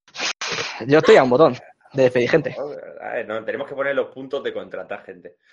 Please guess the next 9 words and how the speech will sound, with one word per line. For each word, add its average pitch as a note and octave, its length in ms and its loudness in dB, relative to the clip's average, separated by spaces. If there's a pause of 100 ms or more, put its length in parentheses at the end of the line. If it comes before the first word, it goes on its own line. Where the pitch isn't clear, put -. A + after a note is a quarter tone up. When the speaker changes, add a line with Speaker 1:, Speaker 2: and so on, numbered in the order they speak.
(120)
Speaker 2:
<laughs> - 960 -8 (1200)
Hay A2+ 100 -4
que A2 100 -6
poner G#2+ 220 -4
puntos. F2+ 340 -14
Dale, A2+ 220 0
Mimi, A#2+ 180 -8
dale. A2 300 -10 (420)
Speaker 1:
Adelante. B2 540 2